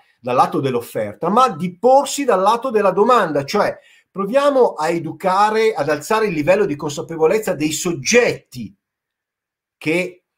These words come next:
diventano i clienti delle banche, dei mercati finanziari e quindi che diventano coloro che poi investono,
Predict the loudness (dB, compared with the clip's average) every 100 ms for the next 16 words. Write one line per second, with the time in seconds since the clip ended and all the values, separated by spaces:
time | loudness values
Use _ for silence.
0 | _ -16 -4 -4 -2 0 -2 -4 -4 0
1 | 0 0 -4 -6 -4 -2 2 4 2 -2
2 | -6 -8 -6 -8 -8 -10 -10 -8 -8 -4
3 | 0 2 4 0 -4 -2 -2 -2 -6 -6
4 | -4 -4 -2 -4 -4 -2 2 2 0 -2
5 | 0 0 0 0 0 0 -4 -2 -2 -4